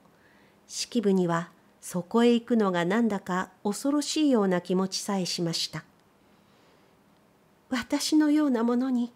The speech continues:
役目が務まるかしら。」そんな心配もありました。式部は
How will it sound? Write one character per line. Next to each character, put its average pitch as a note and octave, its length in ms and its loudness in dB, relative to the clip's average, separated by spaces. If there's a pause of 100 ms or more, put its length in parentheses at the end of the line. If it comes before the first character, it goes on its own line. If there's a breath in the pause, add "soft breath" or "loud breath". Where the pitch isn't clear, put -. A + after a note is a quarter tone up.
(480)
役 D#4+ 320 2
目 F4+ 100 4
が C#4+ 140 2
務 G4+ 340 -2
ま G4 60 0
る D4+ 100 -4
か C4 160 -6
し - 180 -6
ら。」 C#4+ 140 -8 (1040 soft breath)
そ - 280 -4
ん A3+ 100 2
な B3 100 4
心 B3 260 0
配 B3 200 2
も A#3+ 160 4
あ A#3 80 4
り A3+ 140 0
ま A3+ 100 0
し - 180 -6
た。 E3 140 -14 (920 soft breath)
式 - 300 -2
部 F3+ 140 2
は F3 240 0